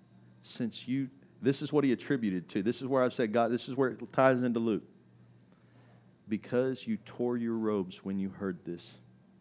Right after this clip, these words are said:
That's it. It's not that you burned out all this stuff, not that you,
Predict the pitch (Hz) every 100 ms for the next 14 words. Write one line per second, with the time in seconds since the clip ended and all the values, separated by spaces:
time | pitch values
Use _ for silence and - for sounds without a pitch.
0 | - - - - _ - - - - -
1 | - _ - 104 117 - 113 - - 110
2 | 120 - - 117 - - - 92 110 127
3 | 135 123 127 127 120 - 113 - 117 120
4 | 131 117 117